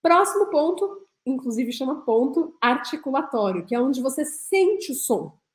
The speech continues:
E aí a gente também tem exemplo com a letra R, por exemplo. Quando eu falo prato, porteira, portão, prrr,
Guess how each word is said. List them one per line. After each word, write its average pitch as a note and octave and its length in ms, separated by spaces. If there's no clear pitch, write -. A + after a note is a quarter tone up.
E A3+ 100
aí A3+ 220
a D4 60
gente D4+ 200
também D#4 260
tem E4 160
exemplo D#4 460
com E4 280
a D4 140
letra C4 320
R, D#4 520
por D4 140
exemplo. D4 500
Quando A3+ 180
eu A3+ 80
falo G#3 380
prato, C4+ 520
porteira, A3+ 640
portão, G#3 880
prrr, A#3 920